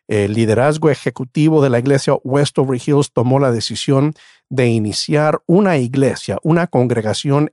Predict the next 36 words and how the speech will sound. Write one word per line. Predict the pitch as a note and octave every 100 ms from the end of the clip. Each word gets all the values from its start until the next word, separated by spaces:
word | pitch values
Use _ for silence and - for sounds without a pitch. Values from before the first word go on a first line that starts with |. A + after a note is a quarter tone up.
| _
en | D#3 D#3 E3
español. | - C#3+ - _ C#3+ C#3+ F#3 G3+ F2+ - _ _ _ _ _ _
Y | G#2
fue | D3+ D#3 E3+ E3+ -
en | B2+
ese | D#3 D3 C3
entonces | A2+ - G3+ G#3+ G#3 F3+
que | - C3 A2+ A2+ _ - _ _
extendieron | G#2+ - A#2+ A2+ D3 D#3+ D#3
una | F3 D#3+ C#3+
invitación, | B2 A2 F#2+ - D#3 D#3 D#3+ D#3 D#3 _
me | -
extendieron | D#2+ - F#2+ A#2+ A2+
a | G2+
mí | C3+ D3+ -
y | A#2+
a | G2+
mi | G2+
esposa | - - C#3 - B2+
una | C#3
invitación | C3+ A2+ G#2 - D3+ D3+
para | B2+ G#2+
visitar | G#2+ G2+ G2+ _ E3 D#3 C#3+
la | A2+
iglesia, | A2 C3+ E3+ - F3 E3 F#3 _ _ -
aprender | G2 - G#2+ B2 C#3+
un | D3+
poco | C3 C#3 - A#2+
acerca | - B2+ C3 C3+
de | A2+
la | G2+
visión | G2+ G2 - E3+ F3+ F3+ A3+
y | D3+
el | B2+
motivo | B2 B2 B2 - C4 B3+
detrás | G#3 - B2 A#2+ F3